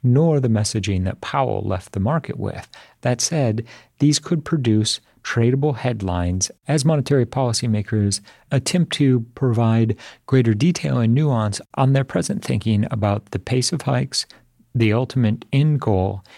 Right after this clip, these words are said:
and of course, any shifting reaction function to the incoming economic data.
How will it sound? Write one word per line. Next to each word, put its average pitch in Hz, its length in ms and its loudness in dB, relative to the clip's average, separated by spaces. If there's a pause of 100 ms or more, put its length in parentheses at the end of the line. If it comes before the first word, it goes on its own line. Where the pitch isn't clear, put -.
(160)
and 143 160 2
of 139 100 -2
course, 110 440 0 (400)
any 139 340 4
shifting 131 480 -2
reaction 107 560 0
function 95 480 -4
to 95 100 -4
the 92 220 0
incoming 87 460 -4
economic 87 480 -8
data. 113 360 -2